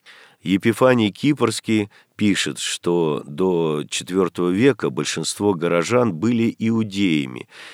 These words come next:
и они не терпели самарян, христиан и язычников. Но иудейский источник Мидраш Кахилет Раба говорит, что в Капернауме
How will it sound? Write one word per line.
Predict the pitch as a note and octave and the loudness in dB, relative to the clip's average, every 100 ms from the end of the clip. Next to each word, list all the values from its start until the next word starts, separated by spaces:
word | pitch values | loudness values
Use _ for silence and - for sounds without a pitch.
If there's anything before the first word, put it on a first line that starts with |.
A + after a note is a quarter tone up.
| - | -4
и | G2+ | 4
они | A#2 C3+ D#3+ | 4 6 2
не | C3 C3 | 2 0
терпели | A#2 A#2+ G2+ - C3+ C#3 B2 | 0 0 0 0 2 2 2
самарян, | A2+ A2 A2 A2 G#2 F#2 C#2 A1 - - - | -2 -2 2 4 4 2 0 -8 -20 -20 -18
христиан | - E2+ - - G2 B2+ C3 G#2 | -8 -6 -6 0 2 4 4 2
и | G#2+ | 0
язычников. | A2 G2 F#2 C#2+ C2+ - - - - - _ - - _ | 0 0 -2 -4 -8 -8 -12 -18 -20 -20 _ -20 -20 _
Но | F2 A#2 C#3 | -2 0 0
иудейский | - G#2+ A2 B2+ C3 - G#2+ G2+ | 2 0 2 2 2 0 0 0
источник | - B2 B2+ - F#2+ - - | 0 0 0 0 -6 -6 -10
Мидраш | E2+ F2+ D2+ F#2+ B2 F2 - - _ | -8 -6 -2 0 0 0 -6 -12 _
Кахилет | - D#2 E2 F2 F2 D#2 - - _ - | -10 -8 -2 -2 -2 -4 -12 -20 _ -10
Раба | C2+ C#2+ C2+ A#2 D#2 - | -6 -4 0 0 0 -6
говорит, | - A#1 D#2 E2+ A#1+ - - _ _ - - _ | -18 -8 -4 -4 -6 -14 -20 _ _ -20 -20 _
что | - - G2+ F#2+ D#2+ | -16 0 4 4 2
в | - | -2
Капернауме | - D#2+ E2 E2 D#2+ G2+ C#3 B2 G2 E2 | -6 -4 -2 0 0 2 2 2 0 -2